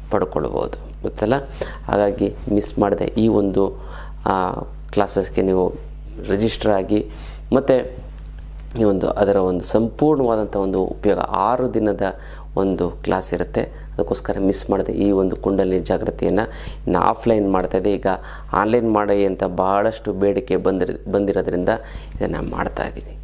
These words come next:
ಗೊತ್ತಲ್ಲ, ಇದನ್ನ ಮಾಡ್ಕೊಳ್ಳಿ, ತುಂಬ ಚೆನ್ನಾಗಾಗುತ್ತೆ.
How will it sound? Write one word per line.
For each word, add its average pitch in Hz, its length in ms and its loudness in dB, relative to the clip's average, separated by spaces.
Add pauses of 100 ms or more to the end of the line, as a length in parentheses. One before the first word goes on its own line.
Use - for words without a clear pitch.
ಗೊತ್ತಲ್ಲ, 113 480 0
ಇದನ್ನ - 500 -8
ಮಾಡ್ಕೊಳ್ಳಿ, 113 480 2 (380)
ತುಂಬ 135 220 6
ಚೆನ್ನಾಗಾಗುತ್ತೆ. 107 760 2